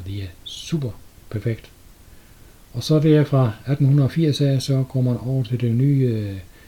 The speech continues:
system, at man laver ejerlav, som svarer til de gamle preussiske landkommuner. Og så får hvert ejerlav et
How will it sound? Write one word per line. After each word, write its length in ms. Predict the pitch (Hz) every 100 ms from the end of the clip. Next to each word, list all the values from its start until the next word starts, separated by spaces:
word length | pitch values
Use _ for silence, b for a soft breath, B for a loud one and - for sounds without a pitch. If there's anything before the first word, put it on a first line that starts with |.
| b
system, 500 | - 117 - 170 139
at 140 | 107 104
man 200 | 104 101
laver 500 | 110 110 101 95 - -
ejerlav, 520 | 120 160 160 156 151 143 b b b b
som 200 | 120 107
svarer 380 | - 123 127 123
til 300 | 120 107 92 - -
de 60 | 110
gamle 280 | 120 123 104
preussiske 520 | 107 117 104 - 98
landkommuner. 720 | 120 180 180 185 190 190 156 - - b b b b b b
Og 140 | 143 139
så 120 | 151
får 300 | - 143 131
hvert 220 | 131 131
ejerlav 480 | 110 123 123 113
et 60 | 110